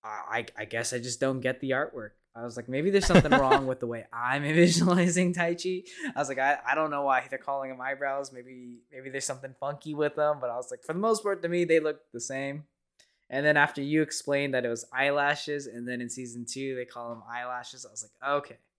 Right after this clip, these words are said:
Speaker 1: <laughs> this make-, this makes sense." To me.
Speaker 2: Yeah, like, I hope this is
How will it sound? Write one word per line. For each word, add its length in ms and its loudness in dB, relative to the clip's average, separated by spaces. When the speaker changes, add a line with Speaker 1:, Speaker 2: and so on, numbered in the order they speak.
Speaker 1:
<laughs> 540 -20
this 340 4
make-, 220 4
this 300 10
makes 320 2
sense." 300 -6
To 80 -20
me. 1040 -10
Speaker 2:
Yeah, 380 0
like, 240 -2
I 100 2
hope 540 0
this 280 -2
is 320 -2